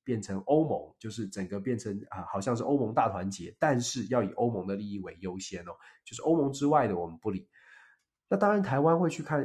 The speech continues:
会，会，会问的，每一次会问的就是这个梅隆尼、梅-，梅洛尼呢，代表的就是说跟中国的关系如何啦，因为我们知道意大利其实过去也有所谓的一带一路，也加入了一带一路。梅-，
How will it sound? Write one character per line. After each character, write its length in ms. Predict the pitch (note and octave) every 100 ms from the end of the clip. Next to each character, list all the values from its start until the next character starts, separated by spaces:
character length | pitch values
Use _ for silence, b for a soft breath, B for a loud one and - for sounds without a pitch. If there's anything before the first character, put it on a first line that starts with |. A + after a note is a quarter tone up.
| -
会， 240 | - D#3
会， 280 | - E3 D3+
会 180 | - D#3+
问 240 | D#3+ D3
的， 100 | A2
每 200 | F#2+ E2+
一 20 |
次 160 | G2 D3
会 140 | D3
问 180 | C#3 C#3
的 80 | A2
就 160 | A#2 A2+
是 180 | A2+ G2+
这 220 | - G3+
个 140 | C#3+
梅 160 | A2 A2+
隆 220 | B2 B2
尼、 120 | G#2+ G#2
梅-， 160 | A2 G#2+ -
梅 220 | A2+ A#2
洛 240 | D#3+ F3 A#2
尼 260 | F2+ E2
呢， 140 | G#2 A2
代 180 | D3 A#2+
表 220 | G2 D#2
的 180 | F2 F2 -
就 120 | G2+
是 60 | G2
说 180 | G#2 - b -
跟 180 | D#3
中 160 | D#3 E3+
国 120 | C#3
的 60 | B2+
关 160 | C#3+ C#3+
系 140 | D3
如 140 | A2+
何 220 | B2 G2 F#2+
啦， 180 | G#2+
因 60 | A2+
为 80 | A#2+
我 80 | F2+
们 100 | F#2
知 120 | A2+
道 120 | A2+
意 80 | A2+
大 140 | A#2
利 140 | A2 G2
其 160 | G2+
实 100 | F#2+
过 160 | G2 G#2
去 140 | -
也 80 | G2
有 120 | F#2
所 140 | F2 F2+
谓 60 |
的 80 | F#2+
一 100 | F2+
带 160 | A2+ G#2
一 140 | F2+
路， 160 | G2+ F#2
也 80 |
加 180 | - A#2+
入 160 | C3 G#2+
了 80 | F2+
一 80 |
带 160 | F#2+ G2+
一 80 | E2+
路。 160 | G2 F2+ b b b b
梅-， 220 | - D3+